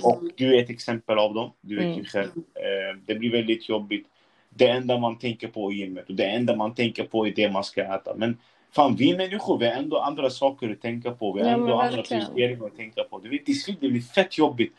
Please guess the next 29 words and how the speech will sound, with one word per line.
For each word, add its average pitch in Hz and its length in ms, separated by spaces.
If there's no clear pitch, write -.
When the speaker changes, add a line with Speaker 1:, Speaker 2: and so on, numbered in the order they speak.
Speaker 2:
Mm. 190 220
Speaker 1:
Jag 185 120
tror 196 120
så - 140
här, 135 140
om 147 140
man 147 200
övertjatar 165 840
en 107 160
grej, 104 280
det 135 180
blir 139 200
fett - 320
tråkigt 127 440
i 98 60
slutet. - 400
Speaker 2:
Ja, 247 120
men 262 40
Speaker 1:
Alltså, 262 240
Speaker 2:
man, 240 140
man 247 100
Speaker 1:
det, 190 60
Speaker 2:
tröttnar 269 320
Speaker 1:
man, 269 100
Speaker 2:
ju. 160 60
Speaker 1:
man 143 120
vill 147 140
inte 143 240
lyssna. 123 320